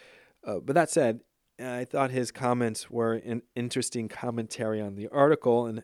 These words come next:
and helpful, so I'll just quickly read that as well. "This incident highlights a scenario that's not uncommon in the cruising world.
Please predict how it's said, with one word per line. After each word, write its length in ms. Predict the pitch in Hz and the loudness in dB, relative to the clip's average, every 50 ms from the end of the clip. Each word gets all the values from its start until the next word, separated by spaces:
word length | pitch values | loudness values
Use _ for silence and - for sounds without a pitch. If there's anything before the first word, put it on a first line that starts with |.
| _ - | _ -8
and 140 | 120 107 104 | -8 -6 -2
helpful, 480 | 107 139 156 165 - - 104 104 123 | 0 2 2 2 2 0 -2 -2 -2
so 300 | 131 - - 120 110 110 - _ _ - - - - - - _ _ - | -2 -2 -2 -4 -4 -6 -8 _ _ -20 -20 -20 -20 -20 -20 _ _ -8
I'll 120 | - 135 131 | -4 -4 -2
just 180 | 143 139 - | -2 -4 -4
quickly 300 | - - 147 - - 131 | -4 -6 -4 0 0 0
read 240 | 120 117 110 104 101 | 2 2 0 0 0
that 200 | 107 104 107 110 | 2 4 4 4
as 140 | 110 98 92 | 2 0 0
well. 360 | 95 98 101 101 98 92 98 - _ _ _ _ _ _ _ _ _ _ _ _ _ _ _ _ _ _ _ _ _ _ _ _ _ _ _ _ _ _ _ - - - - - - - _ _ | 0 0 0 0 0 -2 -6 -12 _ _ _ _ _ _ _ _ _ _ _ _ _ _ _ _ _ _ _ _ _ _ _ _ _ _ _ _ _ _ _ -20 -20 -20 -20 -20 -20 -20 _ _
"This 180 | - 165 175 | 0 2 2
incident 440 | - 226 214 214 - 220 208 208 185 - | 2 2 2 0 2 4 4 2 2 0
highlights 500 | - - 170 170 170 175 170 165 165 - - | 0 2 4 6 6 6 4 2 0 -4 -8
a 60 | - | -8
scenario 640 | 127 - - 143 139 135 131 127 131 135 139 143 139 | -8 -6 -4 -2 0 2 4 4 4 4 4 2 2
that's 280 | 110 131 120 117 - | 0 -2 -2 -2 -4
not 280 | 131 123 131 139 165 - - | -4 -2 -2 -2 -2 -2 -4
uncommon 640 | 147 127 120 - - - - 147 147 139 127 113 | -6 -8 -8 -10 -12 -8 -4 -2 -2 -2 -2 -2
in 120 | 104 98 95 | -4 -6 -8
the 60 | 95 | -10
cruising 440 | - - 139 135 123 107 92 92 87 | -6 -2 0 0 0 0 -2 -6 -10
world. 260 | 87 78 73 - | -12 -14 -16 -20